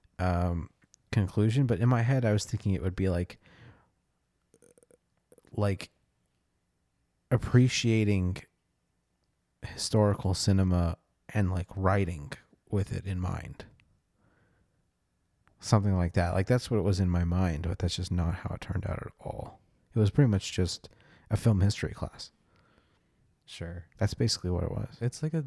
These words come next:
Speaker 2: two hundred level class. Like, what did you expect?
Speaker 1: It was a three hundred level.
Speaker 2: Was it? Okay.
Speaker 1: Yeah.
Speaker 2: <sighs>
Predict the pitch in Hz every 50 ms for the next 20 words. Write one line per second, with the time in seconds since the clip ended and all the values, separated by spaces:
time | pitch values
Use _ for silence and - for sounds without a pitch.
0 | 123 - - - - 123 131 131 123 113 113 117 101 95 - - 107 113 90 87
1 | - 92 90 92 95 104 98 95 95 90 - - 104 104 95 90 - _ _ _
2 | _ _ _ _ _ - - 120 110 104 - 101 101 104 98 92 90 90 90 90
3 | 98 - - 110 98 98 104 110 107 113 113 98 98 - 101 101 104 - - _
4 | _ _ _ _ _ _ _ _ _ _ _ _ _ _ _ _ _ _ _ _
5 | _ _ _ _ _ _ _ _ _ _ _ _ -